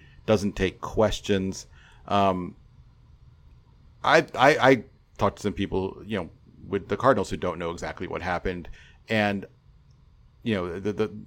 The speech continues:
the way it was put to me at one point was, "Well, you can't fight City Hall," and that was about it. And, um, do you continue to chase this and try to figure out the why?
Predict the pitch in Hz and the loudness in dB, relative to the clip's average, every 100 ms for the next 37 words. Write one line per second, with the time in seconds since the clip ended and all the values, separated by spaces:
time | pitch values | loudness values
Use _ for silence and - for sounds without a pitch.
0 | - - 120 117 117 120 - 110 104 104 | -12 4 6 6 4 0 0 2 2 2
1 | 98 90 85 101 92 - 101 - 95 - | 0 -2 2 4 4 0 -2 0 -4 -2
2 | 92 87 98 90 85 90 101 95 98 98 | -2 2 2 2 0 -4 -4 2 4 6
3 | 135 113 107 104 101 - - - - - | 6 6 4 0 -2 -8 -20 -20 -4 2
4 | 120 117 107 - - _ - _ - - | 4 4 2 -6 -18 _ -20 _ -20 -20
5 | _ _ - - - _ - 135 120 120 | _ _ -20 -20 -20 _ 4 4 4 2
6 | 196 240 240 233 - _ _ _ _ _ | 4 4 4 0 -6 _ _ _ _ _
7 | - 131 110 - 139 139 143 131 - 110 | 0 0 0 0 0 2 0 0 -2 0
8 | 101 92 - - 110 123 - - - _ | -2 -4 -10 -2 0 0 -4 -14 -20 _
9 | - 95 110 110 104 85 - 98 101 - | -20 -2 0 2 -2 -2 2 4 2 0
10 | 104 95 101 95 95 - 85 85 90 101 | -4 0 4 4 4 2 0 2 4 6
11 | 113 127 143 | 6 2 0